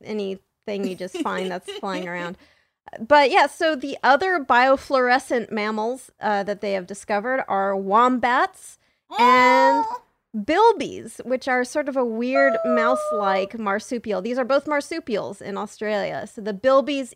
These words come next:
Speaker 1: ears and tails kinda glow, and the wombats sort of have glowing patches of fur around their eyes and around. Um, it's a little less clear to me, like, what parts of the wombats glow, but it seems to be their fur.
Speaker 2: It looks like a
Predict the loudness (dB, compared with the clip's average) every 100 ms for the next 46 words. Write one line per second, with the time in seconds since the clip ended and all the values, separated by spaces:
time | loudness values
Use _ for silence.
0 | _ 0 0 0 -4 -4 -4 -4 -4 -8
1 | -12 _ -8 -6 -2 0 0 -4 -4 -4
2 | -2 -2 -4 -4 -8 -10 -10 -6 -2 -2
3 | -4 -14 _ _ 0 0 2 -2 -2 -4
4 | -4 -8 -8 -10 -8 -6 -4 -4 -4 -4
5 | -4 -6 -4 -2 -4 -6 -8 -8 -6 -8
6 | -8 -10 -8 -6 -6 -8 _ _ 0 2
7 | 4 4 2 0 -6 -6 -2 0 0 0
8 | 2 2 2 -2 -2 -4 -8 -6 -6 -4
9 | -4 -4 -10 -12 -8 -8 -8 -10 -6 -4
10 | -2 -4 -6 -4 -2 -4 -4 -4 -4 -4
11 | -8 _ -4 -4 -2 -6 -6 -4 -6